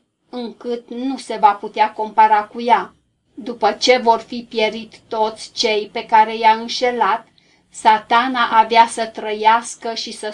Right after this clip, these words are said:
sufere încă multă, multă vreme. După ce s-a încheiat judecata celor răi morți, la sfârșitul celor o mie de ani, Isus a părăsit cetatea,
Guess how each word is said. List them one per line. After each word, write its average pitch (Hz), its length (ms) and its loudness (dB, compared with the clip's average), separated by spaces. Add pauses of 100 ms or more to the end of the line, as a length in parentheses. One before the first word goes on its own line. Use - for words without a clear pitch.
sufere 226 520 -4
încă 208 300 -8
multă, 226 800 -6
multă 214 680 -10
vreme. 220 580 -10 (360)
După 240 360 2
ce 294 220 -2
s-a 302 180 0
încheiat 233 580 2
judecata 214 680 0
celor 214 540 -8
răi 214 260 -2
morți, 214 500 -6 (240)
la 226 180 2
sfârșitul 220 760 -6
celor 226 420 0
o 214 80 -6
mie 220 320 -6
de 226 120 2
ani, 214 320 0 (300)
Isus 294 360 -6
a 277 180 6
părăsit 254 460 -4
cetatea, 214 840 0